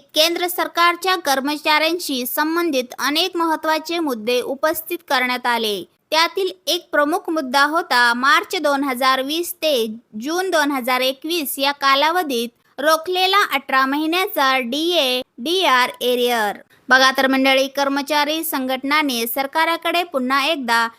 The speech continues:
ही मागणी लावून धरली आहे की कोविड महामारीच्या काळात रोखण्यात आलेले अठरा महिन्याची डीए त्यांना परत मिळाली पाहिजेत. त्यांचा युक्तिवाद असा आहे,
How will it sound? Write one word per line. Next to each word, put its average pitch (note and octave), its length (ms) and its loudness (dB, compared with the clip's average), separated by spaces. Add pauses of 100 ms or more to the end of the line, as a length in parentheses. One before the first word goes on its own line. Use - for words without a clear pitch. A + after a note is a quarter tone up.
(260)
ही F#4 140 2
मागणी C#4+ 520 0
लावून C4+ 400 2
धरली A#3+ 340 -4
आहे A#3 440 -2 (140)
की C4+ 220 -6
कोविड E4 360 0
महामारीच्या D4 800 -2
काळात F4 440 2 (420)
रोखण्यात F4 500 0
आलेले C#4+ 360 2
अठरा D4+ 460 0
महिन्याची E4+ 640 -2
डीए B3 440 0 (260)
त्यांना E4 460 4 (120)
परत D#4+ 340 2
मिळाली C4 360 0
पाहिजेत. A#3+ 600 -2 (300)
त्यांचा F#4+ 380 4
युक्तिवाद C#4+ 760 0
असा C#4 300 -2
आहे, C#4 360 2